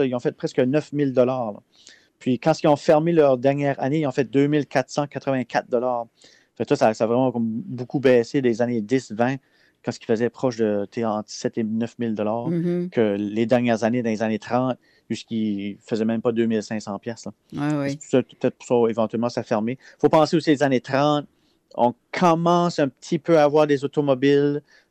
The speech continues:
Speaker 1: Le, le train est encore là. Il circule probablement mieux que les vieilles vo-,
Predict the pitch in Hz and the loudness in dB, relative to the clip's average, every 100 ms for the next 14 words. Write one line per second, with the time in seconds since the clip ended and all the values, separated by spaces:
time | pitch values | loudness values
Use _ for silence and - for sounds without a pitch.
0 | - 120 110 117 - - 147 139 123 135 | -2 0 2 0 -2 -4 -2 -2 -2 -2
1 | 123 131 123 131 135 120 - - 135 127 | 2 2 4 2 2 0 -6 -4 0 0
2 | 120 117 _ - 123 127 131 123 110 117 | -4 -12 _ 0 0 0 -2 -2 -2 0
3 | 127 123 110 104 110 120 107 | -2 -2 -2 -2 -2 -4 -4